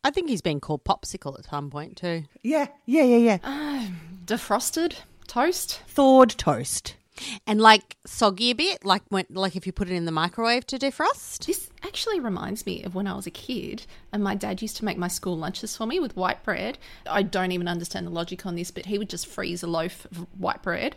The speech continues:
Speaker 3: and then make me a frozen sandwich, and then by lunchtime it would have defrosted.
Speaker 2: Oh,
Speaker 3: And it was di-, it was
Speaker 2: gross.
Speaker 3: disgusting. And now when I see my husband just buy a loaf of white bread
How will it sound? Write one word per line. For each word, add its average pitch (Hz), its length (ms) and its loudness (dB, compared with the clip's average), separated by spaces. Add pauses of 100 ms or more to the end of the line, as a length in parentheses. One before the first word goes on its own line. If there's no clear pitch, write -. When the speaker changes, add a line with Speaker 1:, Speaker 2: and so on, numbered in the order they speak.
(540)
Speaker 3:
and 196 120 2
then 180 140 0
make 175 160 0
me 180 100 0
a 170 40 -2
frozen 175 400 -4
sandwich, 175 480 -4
and 190 100 -2
then 165 80 -4
by 170 140 -2
lunchtime 175 480 -4
it - 80 -4
would 180 100 -6
have 180 80 -4
defrosted. - 680 -6
Speaker 2:
Oh, 285 480 2
Speaker 3:
And 302 140 6
it 233 80 2
was 175 160 -2
di-, 262 160 4
it 175 40 0 (340)
was 339 120 4
Speaker 2:
gross. - 40 0
Speaker 3:
disgusting. 349 760 0 (320)
And 220 100 0
now 285 220 4
when 415 100 4
I 381 60 6
see 320 220 -2
my 240 160 4
husband 196 520 0
just 180 280 -4
buy 175 480 2
a - 60 -2
loaf 165 200 0
of 175 140 -6
white 180 240 -2
bread - 320 -2